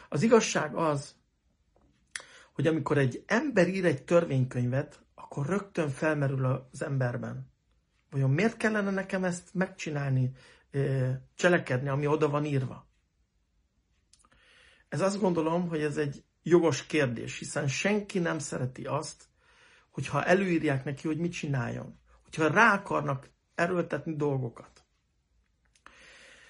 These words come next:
De a Tóra, amitvel mi táncolunk, amit a mi kezünkbe vesszük, azt nem ember írta, hanem az örökkévaló diktálta Mózesnak.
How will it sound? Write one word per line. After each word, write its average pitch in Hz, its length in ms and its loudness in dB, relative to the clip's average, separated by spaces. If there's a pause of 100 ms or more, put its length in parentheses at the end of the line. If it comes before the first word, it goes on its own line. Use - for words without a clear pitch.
(300)
De 139 180 0
a 127 180 2
Tóra, 170 680 2 (440)
amitvel 135 800 -2
mi 185 180 4
táncolunk, 135 580 -2
amit 135 340 -2
a 143 100 -2
mi 175 160 0
kezünkbe 156 460 2
vesszük, 151 600 -4 (840)
azt 131 260 -6 (640)
nem 185 340 2
ember 135 360 0
írta, 113 540 -10
hanem 131 280 -2
az 131 160 -2
örökkévaló 147 680 -2
diktálta 165 580 -4
Mózesnak. 151 760 -8